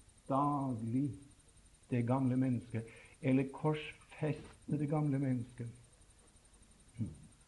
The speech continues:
eller drukne det gamle mennesket, avlive det gamle mennesket. Det var det jeg var opptatt med de tre årene som jeg her refererer til.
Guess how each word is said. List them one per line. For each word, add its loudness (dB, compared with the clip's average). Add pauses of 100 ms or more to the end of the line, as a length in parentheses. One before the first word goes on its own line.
(260)
eller 2 (160)
drukne 2
det 0
gamle -2
mennesket, -4 (720)
avlive 12
det 4
gamle 6
mennesket. 2 (140)
Det -6
var 4
det 6
jeg 4
var 2
opptatt -4
med 2
de 2
tre 0
årene 2
som -2
jeg 2
her 0
refererer 0
til. -2